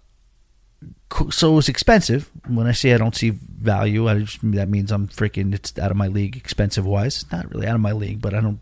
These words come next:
I don't, I don't wanna pay that much. That's the end of story. And the other thing is, is that it goes to the Southern Caribbean. Now,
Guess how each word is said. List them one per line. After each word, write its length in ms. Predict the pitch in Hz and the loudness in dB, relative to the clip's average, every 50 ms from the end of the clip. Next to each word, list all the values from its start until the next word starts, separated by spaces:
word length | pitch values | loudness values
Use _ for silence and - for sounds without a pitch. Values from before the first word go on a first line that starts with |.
| - - | -8 -6
I 60 | 110 | -4
don't, 200 | 113 104 101 - - - - | -4 -4 -4 -8 -14 -14 -6
I 60 | - | 0
don't 100 | 120 139 | 2 4
wanna 100 | 160 151 | 4 6
pay 180 | - - 156 139 | 8 6 6 6
that 140 | 123 113 117 | 6 4 2
much. 420 | 120 - - - - - - - - | 0 0 -2 -2 -8 -10 -10 -12 -16
That's 240 | - - - - | -16 -12 -12 -10
the 120 | - 101 104 | -6 -2 0
end 140 | 110 110 104 | 0 0 0
of 80 | 104 | -2
story. 300 | - - 127 117 101 - - - - - - - - - - - - - - - - - - - - - - - - - - - - - - - | -2 0 0 0 0 -2 -6 -12 -20 -20 -20 -20 -20 -20 -20 -20 -20 -20 -20 -20 -20 -20 -20 -20 -20 -20 -20 -20 -20 -20 -20 -20 -20 -20 -18 0
And 120 | - 135 139 | 4 6 8
the 60 | 165 | 8
other 140 | 208 233 214 | 8 6 6
thing 220 | - 196 175 151 | 6 6 6 6
is, 240 | 135 127 123 123 127 | 6 6 4 4 2
is 140 | 123 113 117 | 0 2 4
that 400 | 127 120 123 123 120 - - - | 4 6 6 4 4 0 -4 -2
it 160 | - 127 117 | -2 -2 2
goes 300 | - 143 135 135 127 - | 4 4 4 4 4 2
to 120 | - 127 117 | 0 0 0
the 100 | 107 110 | 2 0
Southern 340 | - - 127 117 117 117 | 2 4 4 4 4 2
Caribbean. 520 | 107 - - 107 110 107 87 92 85 95 104 | 0 0 0 2 2 2 2 2 0 0 2
Now, 260 | 120 123 127 117 - | 2 2 2 0 -4